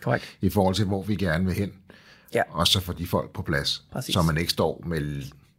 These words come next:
Speaker 2: lidt mere selv, end,
Speaker 1: Præcis.
Speaker 2: end man både kan eller er god til.
Speaker 1: Ja. Og det er jo den gode gamle fortælling, team er det vigtigste, og det er det også, og vi har et skide godt team, men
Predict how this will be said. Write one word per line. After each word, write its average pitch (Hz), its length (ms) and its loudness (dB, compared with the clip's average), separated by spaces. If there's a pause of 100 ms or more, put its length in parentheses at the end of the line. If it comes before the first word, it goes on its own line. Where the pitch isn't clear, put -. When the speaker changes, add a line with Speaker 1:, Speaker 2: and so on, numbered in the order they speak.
(140)
Speaker 2:
lidt 104 280 4
mere 80 240 2
selv, - 180 4
end, - 420 -10
Speaker 1:
Præcis. 80 320 2
Speaker 2:
end 76 80 -2
man 65 140 -4
både 69 180 -4
kan - 260 -2
eller 85 200 0
er 69 80 -2
god 71 220 -6
til. 80 100 -2 (220)
Speaker 1:
Ja. - 320 -12
Og 135 100 0
det 180 100 10
er 190 40 10
jo 170 340 8 (680)
den 156 140 6
gode 170 200 10
gamle 165 260 4
fortælling, 147 600 4
team 180 520 4
er 131 220 4
det 131 200 -2
vigtigste, - 420 -2 (100)
og 131 120 4
det 143 80 12
er 151 100 12
det 135 80 8
også, 131 160 2
og 127 100 0
vi 131 40 0
har 139 260 0
et 165 140 -4
skide 156 380 4
godt - 220 2
team, 180 440 4 (520)
men 135 420 4